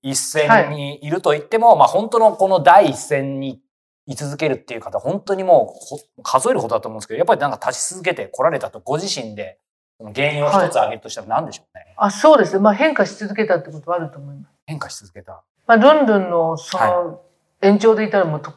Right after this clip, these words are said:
Speaker 2: くに消えてたと思うんですね。えー、不機嫌な果実の後、そういうものを書けって言われたんですけど、まあ、書かなかった。それでも、
Speaker 1: はい。
Speaker 2: あの、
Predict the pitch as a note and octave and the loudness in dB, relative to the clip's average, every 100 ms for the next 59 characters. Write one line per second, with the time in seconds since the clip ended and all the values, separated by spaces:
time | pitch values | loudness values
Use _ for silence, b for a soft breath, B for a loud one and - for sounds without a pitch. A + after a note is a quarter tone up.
0 | - G#3 A3 G#3+ G3+ F#3+ E3 D#3+ D#3+ C#3 | -6 -4 -2 -4 -2 -4 -4 -8 -10 -12
1 | C3+ - E3+ - F3 F3+ - C4 C#4 G3+ | -16 -16 -18 -4 0 0 0 4 6 6
2 | G3 G#3 - E3+ D#3 D#3 E3 E3 D#3 - | 2 0 -2 -8 -4 -2 -4 -4 -8 -2
3 | G3+ G3+ E3+ D#3 E3+ E3+ D#3+ E3 D#3 D#3 | 0 0 -2 -4 -6 -6 -8 -12 -12 -12
4 | C#3+ - _ _ _ - C3+ D#3+ C#3+ - | -12 -16 _ _ _ -14 -8 -8 -8 -6
5 | D#3 F3 C#3+ - - G3 G3 F3+ - - | -4 -2 -4 -10 0 2 2 -2 -6 -14
6 | - _ - F3+ D3 - - - | -20 _ -10 -8 -8 -10 -10 -14